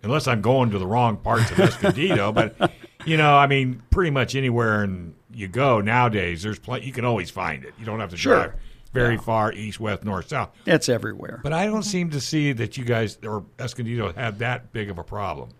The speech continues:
Speaker 2: Well, it's, it's, you know, how, how big of a problem it is com-, is relative. So
Speaker 1: Yeah,
Speaker 2: what are
Speaker 1: well,
Speaker 2: we
Speaker 1: that's
Speaker 2: comparing
Speaker 1: true.
Speaker 2: it to?
Speaker 1: Say San Diego.
Speaker 2: Right. You know, compared to downtown San Diego, Los Angeles, sure, it's, it's nothing compared to that.
Speaker 1: Right.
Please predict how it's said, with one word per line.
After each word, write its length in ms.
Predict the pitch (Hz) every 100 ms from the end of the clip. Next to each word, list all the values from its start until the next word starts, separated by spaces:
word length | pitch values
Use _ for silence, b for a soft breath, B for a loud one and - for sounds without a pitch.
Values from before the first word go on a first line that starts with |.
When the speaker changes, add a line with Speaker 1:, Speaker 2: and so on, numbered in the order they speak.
| B B B B _ -
Speaker 2:
Well, 280 | 214 214 202
it's, 160 | 202 -
it's, 380 | 226 208 214 - 269 - 240 -
you 420 | 247 196 226 196
know, 100 | 151
how, 280 | 123 156 165
how 160 | 135 151
big 180 | 135 151
of 60 |
a 80 | 131
problem 260 | 147 139 131
it 80 |
is 220 | 131 139 -
com-, 280 | 123 120 -
is 320 | 127 110 - - -
relative. 440 | 135 143 117 - -
So 40 | 98
Speaker 1:
Yeah, 140 | 85
Speaker 2:
what 80 | 143
are 60 | 135
Speaker 1:
well, 40 |
Speaker 2:
we 40 | 135
Speaker 1:
that's 120 | 131
Speaker 2:
comparing 220 | 147 139 110
Speaker 1:
true. 40 |
Speaker 2:
it 80 | -
to? 200 | 113 - -
Speaker 1:
Say 160 | - 90
San 300 | - 107 95
Diego. 320 | 92 87 -
Speaker 2:
Right. 440 | 160 160 127 - -
You 80 | 131
know, 80 |
compared 380 | 120 143 151 147
to 40 | 127
downtown 460 | 131 135 123 135
San 220 | 120 139 131
Diego, 480 | 131 131 131 131
Los 340 | 127 120 120 135
Angeles, 400 | 127 120 139 143
sure, 280 | - - -
it's, 140 | -
it's 360 | 123 120 - 120
nothing 340 | 156 - 131
compared 400 | 120 101 107 92
to 60 | -
that. 240 | - -
Speaker 1:
Right. 240 | 69 69